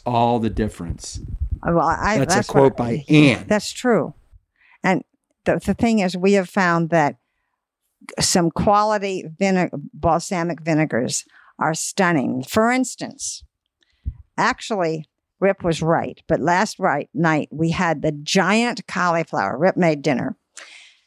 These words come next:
Speaker 2: and he roasted it, and it was amazingly delicious. And at the end, I said, "Well, Rip, <laughs> it just needs some balsamic vinegar on it." He wouldn't put it on, but it still was good.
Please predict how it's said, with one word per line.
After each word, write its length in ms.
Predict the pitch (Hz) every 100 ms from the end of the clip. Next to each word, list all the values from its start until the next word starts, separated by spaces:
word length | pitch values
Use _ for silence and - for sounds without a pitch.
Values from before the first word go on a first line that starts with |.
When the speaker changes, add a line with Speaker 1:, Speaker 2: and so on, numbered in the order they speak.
| _ -
Speaker 2:
and 200 | 170 180
he 440 | 202 196 190 180 - 131 175 190
roasted 480 | 175 180 185 - -
it, 160 | - - - -
and 180 | 160 175
it 140 | 160
was 260 | 147 135 - _ _ _ -
amazingly 1080 | 147 156 165 160 170 170 175 175 143 131 113
delicious. 720 | 117 107 110 - - - - _ - _
And 140 | 165 180
at 140 | 156
the 120 | 170
end, 220 | 180 190
I 80 | 160
said, 220 | 165 180
"Well, 120 | 170 175
Rip, 280 | 247 196 - _ _ -
<laughs> 300 | - - - -
it 100 | -
just 380 | 285 302 - -
needs 300 | 226 208 196
some 220 | 208 185 _ _ -
balsamic 600 | 208 190 - 196 190 165
vinegar 480 | 165 214 208 170 151
on 180 | 139
it." 140 | 127 - _ _ _ _ _ _ _ -
He 220 | - 190
wouldn't 320 | 185 185 160 -
put 180 | 185
it 100 | 151
on, 460 | 151 160 - - - _ _ - - _ _ _ _ _ -
but 140 | 170
it 80 | 143
still 320 | - 214 190
was 160 | 135 -
good. 420 | 151 123 -